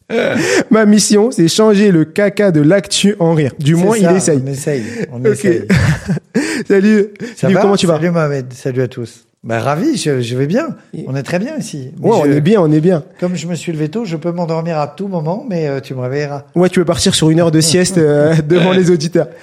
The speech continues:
Speaker 1: Alors, je t'ai présenté, euh, avec ta phrase. J'aimerais bien que tu me dises pourquoi t'as choisi cette phrase pour te définir.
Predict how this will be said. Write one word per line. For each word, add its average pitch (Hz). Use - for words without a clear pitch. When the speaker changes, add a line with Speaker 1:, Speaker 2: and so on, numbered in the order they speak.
Speaker 1:
Alors, 170
je 165
t'ai 202
présenté, 214
euh, 143
avec 156
ta 170
phrase. 214
J'aimerais 147
bien 196
que 151
tu 165
me -
dises 202
pourquoi -
t'as 170
choisi 156
cette 143
phrase 131
pour -
te -
définir. 139